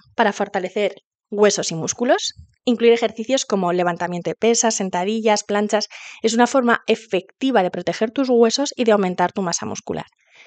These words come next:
Aquí no necesitas grandes equipamientos ni largas sesiones, incluso con quince minutos diarios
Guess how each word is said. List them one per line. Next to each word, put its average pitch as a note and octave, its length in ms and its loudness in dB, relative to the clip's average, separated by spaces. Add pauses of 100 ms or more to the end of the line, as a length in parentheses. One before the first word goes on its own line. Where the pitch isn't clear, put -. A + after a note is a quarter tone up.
(180)
Aquí A#3 260 4
no B3+ 100 8
necesitas A#3 540 2
grandes F#3 320 2
equipamientos A#3+ 640 2
ni A#3 100 4
largas G3+ 300 4
sesiones, D#3 480 -6
incluso F#3+ 400 -4
con F#3+ 220 -2
quince B3+ 340 2
minutos B3 380 4
diarios A#3+ 480 6